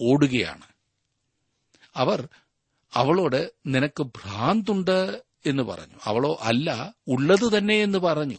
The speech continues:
ഇത് പറയുമ്പോൾ, "അവന്റെ ദൂതനാകുന്നു" എന്ന് അവർ പറഞ്ഞു. <laughs> പത്രോസ് പടിവാതിൽക്കൽ നിൽക്കുന്നു എന്ന് പറഞ്ഞപ്പോൾ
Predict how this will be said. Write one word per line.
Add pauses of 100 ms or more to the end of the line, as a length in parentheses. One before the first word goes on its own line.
(140)
ഇത്
പറയുമ്പോൾ,
"അവന്റെ
ദൂതനാകുന്നു"
എന്ന്
അവർ
പറഞ്ഞു. (840)
<laughs> (880)
പത്രോസ്
പടിവാതിൽക്കൽ
നിൽക്കുന്നു
എന്ന്
പറഞ്ഞപ്പോൾ